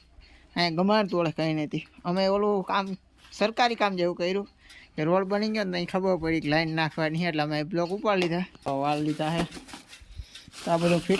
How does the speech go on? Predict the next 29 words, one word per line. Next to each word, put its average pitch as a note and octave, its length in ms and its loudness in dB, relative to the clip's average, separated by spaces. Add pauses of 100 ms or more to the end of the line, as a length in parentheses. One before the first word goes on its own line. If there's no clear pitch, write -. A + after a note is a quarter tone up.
કરવાનું F#3+ 340 4
છે G#3+ 120 0
આપણે. F3+ 360 0 (440)
જો, C#3 200 -4 (500)
પી D3 60 -4
વી D3 120 -2
સી C#3+ 180 -8
લાઈન C3+ 300 0
આવી C3 160 -4
ગઈ B2 140 -10
છે. D3 220 -14 (600)
મિત્રો, D#3+ 320 -4
આપણું D3 260 -2
કામ D3 260 -2
ગોઠવાઈ D3+ 380 -2
ગયું. C3+ 160 -4
જો, B2+ 160 -4
એક, D3+ 560 -2 (600)
બે, D3 480 0
ત્રણ, C#3+ 720 -4 (480)
ચાર, C3+ 400 -4 (800)
પાંચ, C3+ 680 -6 (420)
છ - 20 -4
વાળ D#3+ 280 2
મૂક્યા D#3 340 0
અહીં. B2+ 180 -2 (840)
જય B3+ 200 4
દ્વારકાધીશ B3+ 640 0
મિત્રો, A#3 560 -2